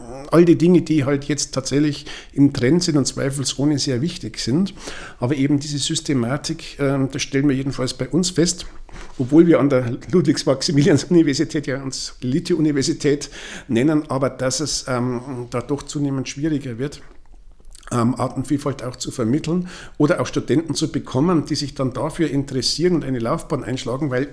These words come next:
eben auch das Stellenangebot entsprechend, äh, schwach ist, ne? Wir sprechen vom Taxonomic Impediment, also von, von, von Behinderung der Taxonomie. Und das wäre jetzt ein Beispiel dafür.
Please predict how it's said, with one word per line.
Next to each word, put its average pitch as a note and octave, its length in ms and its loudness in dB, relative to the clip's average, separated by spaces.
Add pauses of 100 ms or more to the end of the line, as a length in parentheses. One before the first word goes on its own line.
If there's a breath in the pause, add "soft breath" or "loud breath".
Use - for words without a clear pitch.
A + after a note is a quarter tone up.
(280)
eben A2+ 280 0
auch G#2+ 180 -8
das - 140 -8
Stellenangebot A2+ 800 2
entsprechend, A#2 760 -4 (400 loud breath)
äh, B2 120 -2
schwach G#2 380 -4
ist, G#2 200 -6
ne? C#3+ 200 -4
Wir C#3 80 -6
sprechen A#2+ 300 -4
vom C3 160 -2
Taxonomic C3 680 0
Impediment, B2 580 0
also A2+ 180 -6
von, A2+ 220 -4
von, A2+ 280 -6
von A2+ 600 -6
Behinderung C3+ 540 6 (760 soft breath)
der A#2+ 100 -2
Taxonomie. A#2 680 0
Und - 80 -6
das B2+ 180 -8
wäre B2+ 120 -2
jetzt C3+ 200 -6
ein C3+ 160 0
Beispiel B2 440 -4
dafür. A2+ 420 -2